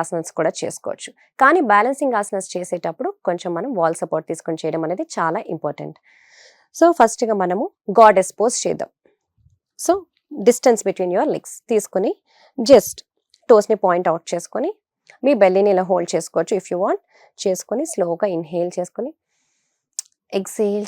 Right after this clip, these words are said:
చేస్తూ స్లోగా come down. One,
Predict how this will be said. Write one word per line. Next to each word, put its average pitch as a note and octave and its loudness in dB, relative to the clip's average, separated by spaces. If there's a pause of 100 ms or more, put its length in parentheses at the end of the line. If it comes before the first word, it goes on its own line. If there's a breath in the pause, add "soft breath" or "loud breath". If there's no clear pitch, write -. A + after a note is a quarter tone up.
చేస్తూ G#3+ -2 (960 loud breath)
స్లోగా G3+ 0 (240)
come E3+ -2
down. - -10 (1080)
One, F3 -2